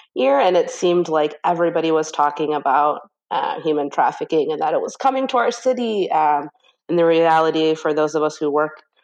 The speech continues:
in the field and work with folks who are experiencing this level of victimization is that, unfortunately, it's always been here and is just hidden. Or folks, you know, were like, "It's not in my backyard. This isn't happening here."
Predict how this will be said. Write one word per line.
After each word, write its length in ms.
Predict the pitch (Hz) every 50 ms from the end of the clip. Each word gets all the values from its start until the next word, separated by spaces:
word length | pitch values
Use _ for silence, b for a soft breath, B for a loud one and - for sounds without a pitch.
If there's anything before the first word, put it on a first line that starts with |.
| b b b b _ -
in 80 | 156
the 80 | 156 147
field 260 | 151 165 156 156 160
and 120 | 165 156
work 200 | 151 151 147 -
with 120 | - 156 160
folks 300 | - 151 147 143 147 -
who 60 | 156
are 120 | 147 147
experiencing 720 | 143 139 - - - - 156 151 151 147 147 - 156 151 147
this 180 | 147 147 - -
level 280 | 156 156 151 156 156
of 120 | 156 151 143
victimization 880 | 147 147 - - 156 151 151 147 147 160 156 147 147 - 160 156 151
is 140 | 147 147 -
that, 260 | - 147 139 143 147
unfortunately, 600 | - 151 147 - - 156 147 - - 156 147 147
it's 140 | 147 - - _ -
always 440 | 160 160 165 160 147 135 156 156 -
been 240 | _ - 147 151
here 340 | 175 185 226 262 320 339 311 - _ -
and 240 | 160 160 151 156
is 140 | 156 151 151
just 360 | - - 147 - - - - _ _ _ _ _ _ _ _ _ _
hidden. 400 | - 175 165 - - 120 151 175 175 - -
Or 140 | - 156 151
folks, 440 | 147 - 165 156 - - - - - -
you 60 | -
know, 160 | - 135 147 - _ _ _
were 140 | - 160 156
like, 180 | 156 160 -
"It's 180 | - 202 - -
not 200 | 269 254 254 254
in 100 | 262 254
my 160 | 254 254 262
backyard. 560 | 254 - 202 202 196 202 202 196 196 196 180
This 160 | 196 190 185 -
isn't 240 | 196 170 196 190
happening 480 | 180 180 185 196 190 - 190 180 175 175
here." 480 | 170 160 185 202 185 175 170 170 185